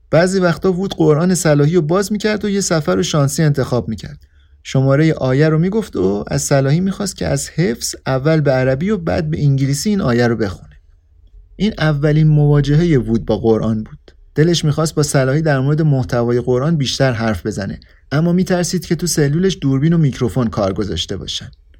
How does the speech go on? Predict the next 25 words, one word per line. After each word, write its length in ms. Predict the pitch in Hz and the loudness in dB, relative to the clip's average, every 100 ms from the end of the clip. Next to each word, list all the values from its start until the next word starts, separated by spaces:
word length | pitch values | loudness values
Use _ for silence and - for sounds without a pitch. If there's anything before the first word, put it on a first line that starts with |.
| _ - - - - 139 | _ -20 -20 -20 -12 -2
وود 320 | 175 226 - | -2 -2 0
به 100 | 175 | 0
تدریج 800 | 180 175 175 156 190 226 - - | 2 0 0 -2 -4 -4 -8 -8
بیرون 360 | - 170 196 196 | -2 0 0 -2
سلول 420 | 190 165 156 165 | 0 0 2 2
اکو 280 | 160 151 208 | 2 0 -4
شروع 280 | - 165 190 | -4 -4 -2
کرد 240 | 196 185 | -2 -2
به 80 | 170 | -2
خوندن 420 | - 143 147 156 | 0 0 2 2
مطالبی 560 | 147 131 - 135 185 196 | 2 0 0 -2 -2 -4
که 100 | 185 | -6
تو 120 | 196 | -2
وبسایت‌های 640 | 160 135 - 135 127 175 | 0 0 0 -2 0 -4
فعالای 640 | 175 139 123 120 131 151 165 | -2 0 0 0 0 -2 -2
اجتماعی 560 | 120 - 120 117 123 | -4 -4 -4 -2 0
و 20 | 147 | -2
سیاسی 580 | - 127 117 - 196 | 0 -2 -2 -4 -6
در 260 | 220 151 135 | -4 -2 -2
مورد 300 | 139 147 180 | -2 -2 -2
زندون 460 | 147 131 123 147 147 | -2 -2 0 0 2
گوانتانامو 640 | 135 120 113 120 110 110 | 2 2 2 0 0 0
نوشته 380 | 107 92 85 117 | 0 -2 -4 -8
شده 280 | - 107 110 | -8 -10 -14
بود. 300 | - - | -18 -20